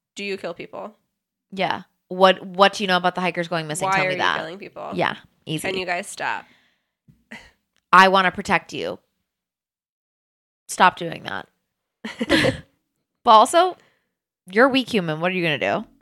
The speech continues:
Speaker 2: do?
Speaker 1: <laughs>
Speaker 2: Come on. Jacob is like a skyscraper. He's massive. And you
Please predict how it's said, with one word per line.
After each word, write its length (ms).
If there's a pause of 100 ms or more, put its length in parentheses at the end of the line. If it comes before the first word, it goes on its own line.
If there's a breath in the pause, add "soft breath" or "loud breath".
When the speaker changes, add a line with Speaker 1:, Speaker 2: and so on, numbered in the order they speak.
(460 loud breath)
Speaker 2:
do? 80
Speaker 1:
<laughs> 20
Speaker 2:
Come 160
on. 300 (380)
Jacob 280
is 120
like 340 (1000)
a 80
skyscraper. 640
He's 180
massive. 600
And 160
you 240